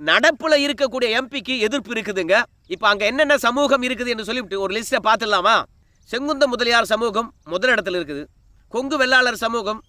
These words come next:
இரண்டாவது இடத்துல இருக்கிறது, வன்னியர்லாம் வந்து ஒரு ரெண்டு பர்சன்டேஜ் தான் இருப்பாங்க, அவங்க கடைசியில் இருப்பாங்க. அதுக்கப்புறம் நாயுடுகள் இருக்கிறாங்க, நாய்க்கர்கள் இருக்கிறாங்க, அதற்கு பிறகு அருந்ததியர்கள் இருக்கிறாங்க. இவங்கெல்லாம் அங்கெல்லாம்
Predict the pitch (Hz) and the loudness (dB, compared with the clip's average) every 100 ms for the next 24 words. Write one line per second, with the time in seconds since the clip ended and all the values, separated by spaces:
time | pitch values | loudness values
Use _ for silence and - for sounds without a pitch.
0 | - 147 220 262 247 208 196 190 185 180 | -10 -2 0 2 0 0 -6 -4 -4 -4
1 | 165 143 151 _ _ _ - 180 254 262 | -6 -8 -12 _ _ _ -6 -4 0 0
2 | 254 277 247 240 233 190 214 233 226 233 | 2 2 2 0 0 0 -2 -2 -4 -2
3 | 247 247 240 208 190 220 208 185 175 202 | -2 0 -2 0 0 0 -2 -4 -4 -4
4 | 208 240 226 185 175 165 202 - _ _ | -6 -6 -6 -6 -4 -2 -4 -6 _ _
5 | - 208 240 254 220 196 190 262 294 254 | -8 -4 -2 0 0 2 4 4 2 -2
6 | 233 208 202 185 165 190 214 160 185 269 | -4 -4 -4 -4 -2 -4 -4 -2 2 4
7 | 302 277 226 214 202 196 196 175 160 196 | 4 0 -2 -4 -6 -4 -2 -2 -4 -4
8 | 226 _ _ _ _ 180 247 240 247 254 | -6 _ _ _ _ -4 -2 -2 -2 -2
9 | 202 196 160 233 302 285 254 247 220 214 | -2 -4 -2 0 0 -4 -2 -2 -2 -6
10 | 202 196 165 196 208 220 269 277 285 240 | -2 -2 2 0 0 -2 0 2 2 2
11 | 233 240 220 | 0 2 2